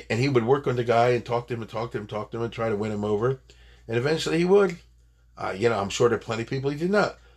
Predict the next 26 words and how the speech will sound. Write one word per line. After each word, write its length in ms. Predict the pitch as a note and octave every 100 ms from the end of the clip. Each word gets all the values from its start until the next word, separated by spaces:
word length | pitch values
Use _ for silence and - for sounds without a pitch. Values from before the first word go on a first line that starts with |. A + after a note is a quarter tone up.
| _
But 220 | - A#2+ -
he, 400 | C3+ D3 D3+ C3 -
you 120 | B2
know, 120 | A#2+
his 240 | A2+ D3 C#3
slogan 360 | B2+ C3+ C#3
was 120 | A#2+ A#2
"Never 200 | A2+ B2
Say 180 | C#3
Die." 300 | C#3+ E3 A#2 - _ _ _ _ _ -
There's 140 | B2
a 60 | A2
famous 280 | C3 D#3 C#3
story. 300 | D#3 C3+ A#2 - - -
I 40 |
remember 260 | A#2 C3+ A#2
Seresky 520 | - G#2+ D#3 E3 A2+
had 180 | F#2+ E2+
it, 120 | E2+ - _ _ - - -
that, 300 | G#2 G2+ G2 - - - _ _ _ _ - -
um, 460 | G#2 G2+ G2+ G2 - _ _ _ _ - -
what 120 | G#2+ A#2+
do 60 |
you 60 | A#2
call 220 | - D#2
it? 200 | - -